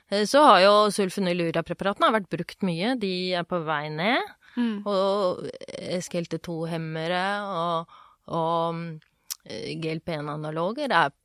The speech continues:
Speaker 1: på et vis på vei opp, så
Speaker 2: Mm.
Speaker 1: det er jo en, mang-, det er en del legemidler som brukes omtrent like mye, men, eh, pioglitason brukes ganske lite, akarbose brukes ganske lite, og de har snakket om nå.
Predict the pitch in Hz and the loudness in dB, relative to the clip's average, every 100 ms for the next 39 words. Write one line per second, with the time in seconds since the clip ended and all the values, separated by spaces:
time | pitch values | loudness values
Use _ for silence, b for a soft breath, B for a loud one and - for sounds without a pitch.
0 | - 147 147 - 151 147 143 196 285 - | -14 -10 -10 -10 -8 -4 -2 -2 -2 -4
1 | 269 269 170 170 185 190 170 196 202 - | -2 2 2 2 2 0 0 -4 -6 -6
2 | - - - 233 - 196 - - - 185 | -12 -12 -6 -6 -4 -8 -10 -16 -8 -2
3 | 233 247 196 185 156 156 147 180 160 143 | 0 0 2 0 -2 -8 -8 -8 -8 -10
4 | - 151 151 147 151 - - 165 151 - | -12 -12 -10 -8 -10 -12 -10 -8 -8 -14
5 | _ 165 165 175 165 165 247 285 269 214 | _ -6 -6 -6 -8 -2 -2 0 -2 -2
6 | B B B B _ 175 175 165 170 175 | B B B B _ 0 2 2 0 -6
7 | 156 160 - 180 214 247 226 202 - 147 | -8 -8 -8 -6 -2 -2 -2 -4 -8 -12
8 | - - 151 - 160 165 - - 262 277 | -10 -10 -10 -8 -8 -10 -10 -4 -4 -4
9 | - 185 180 165 151 - 139 - 143 143 | -8 -10 -10 -8 -10 -10 -12 -12 -14 -14
10 | - 147 - - 135 139 - - 160 151 | -10 -12 -10 -12 -12 -14 -20 -18 -12 -10
11 | 143 160 180 - - 151 143 | -8 -6 -8 -10 -12 -10 -10